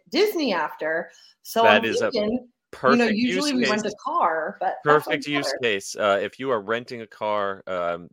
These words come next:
Speaker 2: yeah, between the gas, the tolls, and the rental, uh, you should definitely look into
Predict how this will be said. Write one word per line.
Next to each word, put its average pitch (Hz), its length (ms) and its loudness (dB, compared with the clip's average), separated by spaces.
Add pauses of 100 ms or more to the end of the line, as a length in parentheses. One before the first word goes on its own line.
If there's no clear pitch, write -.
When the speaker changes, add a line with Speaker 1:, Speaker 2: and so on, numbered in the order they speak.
Speaker 2:
yeah, 95 400 -2
between 101 320 -12
the 92 80 -14
gas, 117 480 -4
the 92 120 -20
tolls, 110 560 -8
and 87 140 -16
the 90 60 -12
rental, 101 500 -6 (460)
uh, 87 100 -6
you 87 160 -10
should - 240 -16
definitely 90 380 -4
look 82 220 -12
into 78 540 -12